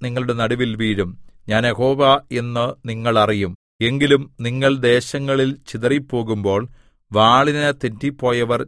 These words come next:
ജനതകളുടെ ഇടയിൽ നിങ്ങൾക്കുണ്ടാകേണ്ടതിന് ഞാൻ ഒരു ശേഷിപ്പിനെ വെച്ചേക്കും. എന്നെ വിട്ടകന്ന് പരസംഗം ചെയ്യുന്ന അവരുടെ ഹൃദയത്തെയും വിഗ്രഹങ്ങളോട് ചേർന്ന് പരസംഗം ചെയ്യുന്ന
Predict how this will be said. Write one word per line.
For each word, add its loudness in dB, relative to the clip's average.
ജനതകളുടെ -2
ഇടയിൽ 0
നിങ്ങൾക്കുണ്ടാകേണ്ടതിന് -2
ഞാൻ 4
ഒരു 0
ശേഷിപ്പിനെ -4
വെച്ചേക്കും. -6
എന്നെ 2
വിട്ടകന്ന് 0
പരസംഗം 0
ചെയ്യുന്ന -2
അവരുടെ -2
ഹൃദയത്തെയും -2
വിഗ്രഹങ്ങളോട് 2
ചേർന്ന് -2
പരസംഗം -4
ചെയ്യുന്ന -4